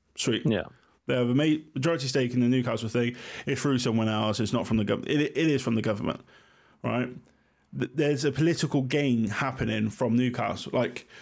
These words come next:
Speaker 1: you automatically see people then go, "Oh yeah, it's fucking, oh yeah, it's amazing. Like, <sighs> I might go Saudi Arabia. How, how great is it? Our away kit looks like the fucking Saudi home kit. Oh, that's,
Speaker 2: Mm.
Speaker 1: that's absolutely fine." It's all sports washing.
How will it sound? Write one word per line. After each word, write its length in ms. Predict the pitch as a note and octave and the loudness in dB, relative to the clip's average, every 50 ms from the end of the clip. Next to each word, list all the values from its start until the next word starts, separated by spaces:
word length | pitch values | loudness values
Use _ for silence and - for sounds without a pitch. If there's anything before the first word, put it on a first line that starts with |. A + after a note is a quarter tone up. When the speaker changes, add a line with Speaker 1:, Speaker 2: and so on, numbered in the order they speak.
| - - _ - | -20 -20 _ -2
Speaker 1:
you 140 | C#3+ D3+ D#3+ | 0 2 4
automatically 580 | E3 D#3+ D#3+ D#3+ D#3 C#3+ C3+ - - C#3+ C3+ B2+ | 4 4 2 2 0 -2 -2 0 0 0 0 2
see 220 | - - C3+ B2 | 2 2 2 2
people 340 | B2 C3+ C3 B2 B2 B2+ B2 | 2 2 2 2 2 2 2
then 200 | B2+ B2+ B2+ B2+ | 2 4 4 4
go, 300 | B2 B2 A#2+ A#2+ A#2 A#2 A2+ - - _ _ _ _ _ _ _ _ _ _ _ _ _ _ _ - - | 4 4 2 2 0 -2 -6 -10 -16 _ _ _ _ _ _ _ _ _ _ _ _ _ _ _ -6 -2
"Oh 120 | F#3 G3 G3 | 0 2 4
yeah, 120 | G3+ G3+ | 4 4
it's 160 | E3+ C3+ B2+ | 2 2 0
fucking, 460 | E3+ D#3+ - D3 C#3 C3 C3+ B2+ - - | 0 0 2 2 4 4 2 2 0 -2
oh 120 | - D#3+ F3+ | 0 2 2
yeah, 120 | E3+ D3+ | 2 2
it's 100 | C3 - | 2 2
amazing. 380 | C#3+ D#3 D#3 D3+ C3+ B2 A#2+ A#2+ | 2 2 4 4 4 4 2 2
Like, 220 | A#2+ A#2+ - - - - _ - - - | 2 0 -2 -4 -8 -16 _ -16 -10 -8
<sighs> 380 | - - - - - - - | -8 -8 -8 -10 -16 -8 -2
I 80 | - A#2+ | 0 2
might 140 | C3+ G#2 - | 2 2 2
go 80 | A#2+ A#2 | 0 0
Saudi 260 | - A2+ G#2+ A2+ B2+ | -2 -2 0 0 2
Arabia. 380 | C#3 E3+ F#3+ G3 F#3+ C#3+ A#2+ | 2 4 4 2 2 2 0
How, 200 | G#2+ A2+ B2 B2+ | 0 0 0 0
how 180 | - - C3 B2+ | 0 0 -2 0
great 240 | B2 D#3 E3+ F#3 C#3+ | 0 2 2 2 2
is 120 | C#3+ - | 0 0
it? 180 | A#2+ A2+ - - - - - - - - - | 0 0 -2 -4 -8 -12 -14 -12 -12 -10 -4
Our 180 | - - A#2 A#2+ - - - - - - | -2 -2 -2 -2 -4 -6 -14 -20 -12 -4
away 300 | - - B2+ C#3 F3+ G3 | -2 0 2 4 4 2
kit 220 | G3 - B2+ F#2 C#2+ | 2 0 0 0 2
looks 160 | A#2 A2 A2 | 0 2 2
like 100 | A2 - | 0 0
the 80 | - A2+ | 0 0
fucking 260 | - B2 B2 B2+ B2+ B2 | 0 0 0 0 0 2
Saudi 260 | - D3+ D#3 C#3 C3+ | 0 0 0 2 2
home 240 | C3 F3 F#3+ F3+ D3 | 4 4 4 2 2
kit. 320 | - C#3 G2 - - - - - - - - - | 2 0 -2 -2 -4 -10 -18 -20 -20 -14 -4 0
Oh, 120 | - C#4 C4+ | 0 2 4
that's, 240 | - C4 - F#2 F2+ | 4 2 2 2 -2
Speaker 2:
Mm. 100 | E2+ D#2+ - _ | -8 -12 -8 _
Speaker 1:
that's 180 | - A3 G#3 - | -4 -2 -2 -2
absolutely 360 | G#3+ F#3 - - G3 - G3+ | -2 -2 -2 -2 0 0 0
fine." 360 | - - G#3 D#3+ B2 B2 B2 - - - - - | 0 0 0 0 0 -2 -4 -10 -20 -14 -6 -4
It's 140 | F#3+ F3 - | -2 0 2
all 100 | A3+ G3+ | 2 2
sports 320 | - - F#3+ F3 - - | 2 2 2 0 2 0
washing. 340 | - - - - - - - | 0 -2 -2 -2 -4 -8 -10